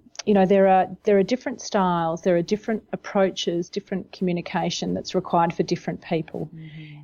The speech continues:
Speaker 1: And a really good leader is a leader that actually has the, the insight to recognise that for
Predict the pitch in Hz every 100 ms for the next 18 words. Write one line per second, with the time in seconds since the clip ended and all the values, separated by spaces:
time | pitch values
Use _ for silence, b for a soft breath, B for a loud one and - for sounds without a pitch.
0 | - 196 185 202 247 285 254 202 190 165
1 | 156 160 160 - 185 185 170 170 170 175
2 | 175 - - 185 - 175 165 160 175 160
3 | - 170 160 151 - 185 - 190 190 -
4 | 185 165 - - 165 175 170 - 165 160
5 | 156 - - - 170